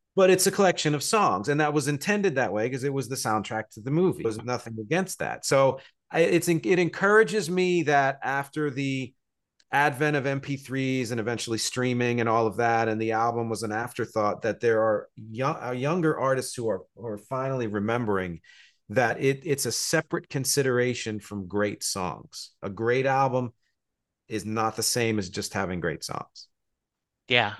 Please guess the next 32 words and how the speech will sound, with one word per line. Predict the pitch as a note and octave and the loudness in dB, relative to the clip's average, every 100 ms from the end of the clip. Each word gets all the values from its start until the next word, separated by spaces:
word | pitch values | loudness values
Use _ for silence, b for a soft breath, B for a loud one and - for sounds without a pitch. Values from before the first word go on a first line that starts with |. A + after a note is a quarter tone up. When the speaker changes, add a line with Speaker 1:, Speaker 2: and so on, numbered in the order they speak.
| - | -6
Speaker 2:
very | B2 B2 | -2 -2
well | A2+ | -2
done. | A#2+ G#2+ G2+ _ B B B | -4 -4 -6 _ B B B
And | C3+ C#3+ | -4 2
when | D3 | 2
are | E3+ | 4
you | E3 | 4
gonna | E3 D#3+ | 4 2
start | - E3+ F#3+ | 0 0 2
that? | G#3 - _ _ _ _ - | 0 -2 _ _ _ _ -4
That'll | C#3+ C#3 | -2 -2
be | C3+ C#3+ | -2 2
Speaker 1:
So | D#3 D3+ D3+ - | 4 6 4 -2
Speaker 2:
next | E3 D#3 C3+ | -8 -2 2
Speaker 1:
I'm, | C#3+ D3 | 4 4
Speaker 2:
week? | D#3 - _ _ - | 0 -8 _ _ 0
Speaker 1:
I'm, | C#3+ C#3+ C#3 | 4 4 4
Speaker 2:
As | D3 | 4
Speaker 1:
well, | C#3 | 6
I'm | D3+ | 4
Speaker 2:
we're | |
Speaker 1:
si- | D3 | 4
Speaker 2:
recording | D3+ D#3+ C#3+ | 4 4 4
this, | B2+ B2 - | 4 2 0
it's | B2 | -4
June | - D#3+ F3+ | 0 2 2
twenty-seventh | - F#3 F3 - D#3 C#3 C3+ D3+ | 0 -4 -4 2 2 2 0 0
as | B2+ | 0
we | D3+ C#3 | -2 0
Speaker 1:
Oh, | |
Speaker 2:
record | E3+ C#3+ A#2 G#2+ | 2 2 0 -2
this. | A2 - | -4 -4